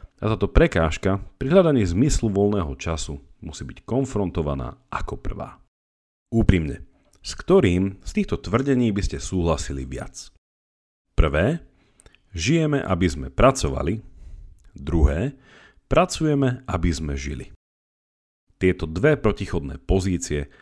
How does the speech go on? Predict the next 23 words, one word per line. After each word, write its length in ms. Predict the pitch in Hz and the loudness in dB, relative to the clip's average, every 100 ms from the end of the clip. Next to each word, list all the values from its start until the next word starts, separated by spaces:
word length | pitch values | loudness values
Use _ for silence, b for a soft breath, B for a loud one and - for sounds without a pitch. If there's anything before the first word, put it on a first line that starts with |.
| b - | b -6
sú 160 | 95 | -2
viac 320 | 101 196 185 | 2 2 2
ako 240 | - 110 95 | -2 -4 -2
len 140 | 80 | -2
zábavnými 720 | 76 98 120 120 95 92 85 78 | 0 2 2 2 0 0 -2 -4
slovnými 560 | - 87 87 87 80 | -4 -2 0 0 -2
prešmičkami. 800 | 76 - 76 85 78 - - - - _ - B B B B | -4 -2 -2 -4 -6 -8 -12 -14 -20 _ -20 B B B B
Sú 160 | 220 | -2
to 80 | 226 | 0
dve 160 | 120 87 | 2 4
zásadné, 880 | 98 135 139 151 131 113 107 104 - - | 4 4 2 -2 0 0 0 -2 -8 -2
odlišné 640 | 131 147 139 - 104 95 - | 0 2 0 0 -2 -2 0
antropologické 960 | 98 110 113 101 90 87 85 - - 76 | 0 0 0 -2 0 0 -2 -8 -8 -6
ideály 560 | 85 78 80 76 76 | -4 0 0 0 -4
človeka. 560 | 69 - 78 73 71 - - _ - | -4 -4 -4 -4 -8 -12 -20 _ -4
Ak 160 | 92 - | -4 -4
totiž 240 | 87 76 | -6 -8
súhlasíte, 960 | - - 131 123 85 - 67 - 85 - b b b | -8 0 2 4 2 -2 -6 -6 -6 -6 b b b
že 160 | - 76 | -8 -2
žijeme, 400 | 90 120 98 82 | 4 4 4 0
aby 160 | 85 | -2
sme 240 | 73 76 - | -4 -2 2
pracovali, 640 | 120 143 73 67 69 101 | 2 2 -4 -6 -10 -10